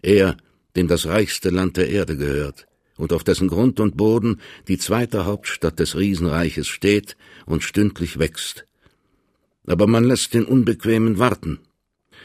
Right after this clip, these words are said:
Und dort auf der Treppe des Kongresspalastes trifft ihn endlich am siebzehnten Juni achtzehnhundertachtzig am Nachmittag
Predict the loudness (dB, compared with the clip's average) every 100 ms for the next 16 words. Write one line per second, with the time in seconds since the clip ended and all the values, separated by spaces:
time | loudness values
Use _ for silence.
0 | -18 -4 0 4 4 2 0 0 2 2
1 | 4 0 0 0 2 0 0 -2 0 0
2 | -4 -2 -4 -4 -12 -4 -2 -2 -2 -2
3 | 0 0 0 0 -2 -4 -20 _ _ _
4 | -6 -4 -4 -6 0 0 4 4 4 2
5 | 0 -4 -2 0 0 0 -2 -6 -8 -10
6 | -8 -2 0 2 0 0 -4 -2 -2 -2
7 | -6